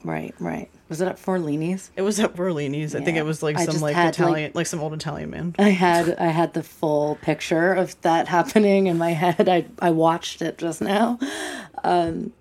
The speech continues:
Speaker 1: <laughs> just, can we agree that your life gets so much better <laughs> once you quit drinking?
Speaker 2: It does. And I mean,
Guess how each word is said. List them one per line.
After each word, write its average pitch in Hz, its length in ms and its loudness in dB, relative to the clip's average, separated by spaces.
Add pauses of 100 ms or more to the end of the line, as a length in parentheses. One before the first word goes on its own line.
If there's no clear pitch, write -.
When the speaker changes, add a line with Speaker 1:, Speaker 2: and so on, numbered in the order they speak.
(120)
Speaker 1:
<laughs> - 800 -8 (1160)
just, 196 280 2 (160)
can 185 180 6
we 190 120 8
agree 160 340 4
that 156 400 0
your 170 140 2
life 151 240 2
gets 160 220 -2
so 165 120 -2
much 151 280 -4
better 156 380 -2
<laughs> - 40 -18
once - 440 -4
you 160 140 0 (180)
quit - 240 -2
drinking? 196 640 2
Speaker 2:
It 196 180 2
does. 156 380 6
And 175 120 2
I 185 80 6
mean, 185 560 0